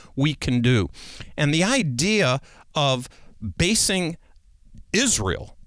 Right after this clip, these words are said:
a country, a geographical location, basing that and saying that Israel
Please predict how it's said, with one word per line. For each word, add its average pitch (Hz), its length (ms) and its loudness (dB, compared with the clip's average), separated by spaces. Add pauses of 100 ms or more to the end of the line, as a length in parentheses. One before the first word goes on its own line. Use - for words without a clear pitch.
(120)
a - 80 0
country, - 560 -2
a 147 80 0
geographical 147 840 -2
location, 123 600 -2 (120)
basing 160 520 0 (100)
that 135 380 0
and 117 180 2
saying 156 420 2 (300)
that 123 260 2
Israel 160 480 2